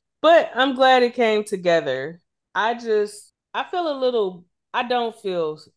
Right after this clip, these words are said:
a whole lot bad for Tamika Scott because, again, as I wanna, as I said in not the, the last episode we recorded,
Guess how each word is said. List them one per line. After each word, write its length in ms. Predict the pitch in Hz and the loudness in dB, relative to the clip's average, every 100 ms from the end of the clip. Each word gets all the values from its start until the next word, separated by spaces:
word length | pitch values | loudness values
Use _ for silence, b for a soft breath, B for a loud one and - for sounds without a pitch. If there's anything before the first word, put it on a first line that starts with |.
| _ | _
a 140 | 156 160 | -10 -10
whole 360 | 175 190 185 165 | -4 -2 -2 -6
lot 420 | 165 202 220 214 | -4 -2 -4 -4
bad 300 | 247 247 247 | -4 -4 -4
for 160 | 247 240 | -8 -8
Tamika 480 | 254 247 254 254 | -12 -14 -12 -12
Scott 400 | 247 262 262 240 - _ _ _ 240 | -6 0 0 0 -4 _ _ _ -12
because, 400 | 254 269 247 220 | -2 2 2 0
again, 520 | 208 214 254 226 185 | -6 -4 -4 -4 -4
as 220 | 190 208 | -6 -4
I 100 | 214 | -4
wanna, 320 | 220 220 214 208 - | -4 -6 -8 -10 -8
as 160 | 190 208 | -6 -4
I 100 | 208 | -6
said 400 | - 208 196 185 | -4 -4 -4 -4
in 380 | 180 175 170 | -6 -8 -8
not 300 | 180 214 170 - _ _ _ | -6 -6 -6 -14 _ _ _
the, 280 | 185 175 165 | -4 -4 -4
the 120 | 175 | -4
last 320 | 170 196 208 208 | 0 0 0 -2
episode 440 | 196 - 190 190 | -6 -6 -8 -6
we 140 | 180 175 | -8 -10
recorded, 800 | 165 - 277 320 262 196 180 | -12 -8 -2 -2 0 -2 -4